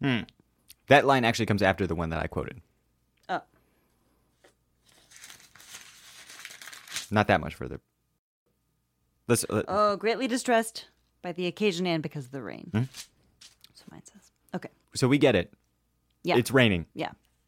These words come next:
Speaker 1: And they're like, "We can't, uh, you know, wipe out misogyny in our community in a single day. You know, that's crazy."
Speaker 2: Is, is the form, is the noun form misogyny?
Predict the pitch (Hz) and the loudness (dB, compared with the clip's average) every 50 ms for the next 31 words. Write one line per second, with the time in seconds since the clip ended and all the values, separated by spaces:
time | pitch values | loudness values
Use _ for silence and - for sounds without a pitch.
0 | _ _ _ _ - 110 107 107 104 98 95 95 - - 92 101 - - 107 107 | _ _ _ _ 0 2 2 4 4 4 4 2 0 0 -2 -2 0 2 2 2
1 | 107 104 - _ _ _ _ _ _ _ - 107 101 98 98 95 98 95 98 98 | 2 2 -2 _ _ _ _ _ _ _ 2 4 6 6 6 6 4 4 4 2
2 | 98 - - _ - 107 101 95 90 85 85 85 87 - - _ - - - _ | 0 -2 -6 _ -4 0 0 2 2 2 0 0 -2 -6 -8 _ -16 -16 -16 _
3 | _ - 87 95 95 92 110 101 98 80 95 92 - 113 110 101 104 95 98 92 | _ -2 2 4 4 6 6 4 4 4 2 2 4 6 6 6 4 2 2 2
4 | 92 92 98 98 98 - 98 110 123 120 101 95 95 90 92 98 95 87 - 120 | 2 2 2 2 0 2 4 4 6 6 6 6 6 4 4 2 2 2 2 4
5 | 113 107 92 117 123 117 101 104 107 101 - _ _ _ _ _ _ - 104 104 | 4 6 8 8 8 8 8 6 4 2 -2 _ _ _ _ _ _ -4 0 2
6 | 107 101 110 117 - - - 127 143 143 - 85 - - - _ _ _ _ _ | 4 4 4 4 4 4 4 4 4 4 2 0 -4 -6 -10 _ _ _ _ _
7 | - - - - - - - 247 254 277 285 294 294 - - - _ - - - | -20 -14 -12 -12 -10 -8 -4 -2 -2 -2 -2 -2 -4 -6 -8 -12 _ -20 -20 -20
8 | - 330 - - 311 294 - - 302 320 302 - - - - 269 294 370 415 415 | -18 -10 -4 -2 -2 -2 -2 -2 -4 -4 -4 -6 -10 -8 -4 -2 -2 -2 -2 -2
9 | 392 330 330 320 285 262 254 254 294 370 - 415 415 403 381 339 294 - - 254 | -2 -2 0 2 2 2 2 2 0 -2 -2 -2 -2 0 0 0 0 2 2 0
10 | 285 - 427 | 2 2 0